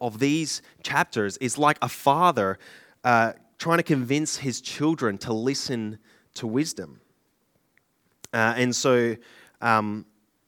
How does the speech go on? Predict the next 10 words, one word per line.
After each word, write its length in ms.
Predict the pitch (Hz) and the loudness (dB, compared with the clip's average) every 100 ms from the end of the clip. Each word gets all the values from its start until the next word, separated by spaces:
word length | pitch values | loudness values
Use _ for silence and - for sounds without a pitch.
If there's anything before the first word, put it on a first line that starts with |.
| _ _ _ _ _ _ _ _ _ - - _ - | _ _ _ _ _ _ _ _ _ -20 -20 _ 0
uh, 300 | 120 117 113 | 4 4 4
well, 140 | 139 143 | 2 4
as 160 | 135 | 4
we 100 | 131 | 4
read 280 | 120 131 160 | 2 2 2
the 60 | 151 | 0
book, 180 | 104 107 | -2 -8
the 60 | |
first 340 | - 185 165 123 | -4 -2 0 0
nine 520 | 120 135 139 131 | 0 2 0 -2